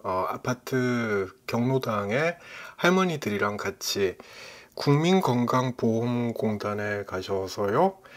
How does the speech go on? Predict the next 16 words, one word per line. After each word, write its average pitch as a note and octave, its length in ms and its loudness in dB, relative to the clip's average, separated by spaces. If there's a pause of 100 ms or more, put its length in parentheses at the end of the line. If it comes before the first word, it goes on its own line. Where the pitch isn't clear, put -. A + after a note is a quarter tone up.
(160)
사전 G3+ 500 4
연명 D3 460 2
의료 B2 720 4
의향서를 B2 920 0
작성했다고 G2 1200 -4 (400)
저한테 G2 640 -2 (260)
말씀을 G2+ 380 -4
하시더라고요. A2 800 -2 (1300)
음, C#3 500 0 (180)
경로당에 G3+ 520 4
평소에 A3 540 6 (460)
할머니들하고 E3 680 4
모여 A2+ 280 0
앉아서 G#2+ 480 -4
그런 A#2 280 -4
이야기 G2 480 -4